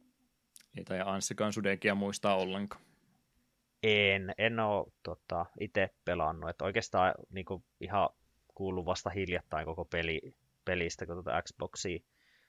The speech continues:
Speaker 2: ykköstäkään ei iteltä löytynyt, niin,
Speaker 1: Hmm.
Speaker 2: niin tota, eikä niitä oikeastaan silloin, silloin tuntunut ole tyylin kenelläkään, <laughs> kenelläkään sa-, mitä Savonlinnassa asusteli silloin vielä. Et yhdellä, yhden kaverin isoveljellä oli, et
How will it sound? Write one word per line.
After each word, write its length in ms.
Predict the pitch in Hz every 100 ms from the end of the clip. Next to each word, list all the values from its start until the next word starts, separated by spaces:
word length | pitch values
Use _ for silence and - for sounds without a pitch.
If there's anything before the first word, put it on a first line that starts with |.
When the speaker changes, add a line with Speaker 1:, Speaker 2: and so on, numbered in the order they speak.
| _
Speaker 2:
ykköstäkään 640 | - - 87 - 87 80 78
ei 160 | 82 - -
iteltä 400 | 78 78 80 82
löytynyt, 520 | 80 80 76 73 76
niin, 200 | 82 - _
Speaker 1:
Hmm. 160 | 101 95
Speaker 2:
niin 180 | 78
tota, 360 | 78 80 - 80 -
eikä 200 | 82 80
niitä 220 | 87 82
oikeastaan 460 | 82 80 82 - 69
silloin, 280 | - 76 76 _ -
silloin 300 | - 90 82
tuntunut 360 | 82 80 80
ole 300 | 82 87 - _ _
tyylin 340 | 85 78 82
kenelläkään, 680 | 82 82 82 73 95 - 82 - - -
<laughs> 240 | - -
kenelläkään 480 | 107 104 95 82 82
sa-, 320 | - 90 - -
mitä 240 | 85 87
Savonlinnassa 600 | 90 80 82 82 82 - - _ _
asusteli 520 | - 90 87 - 92 92
silloin 280 | 92 92 - _ - _ _
vielä. 160 | 85 82
Et 100 | -
yhdellä, 280 | 107 113 95
yhden 240 | 107 117 90
kaverin 440 | 87 85 80 71 -
isoveljellä 600 | - 69 65 67 64 57
oli, 240 | - 76
et 300 | 80 - -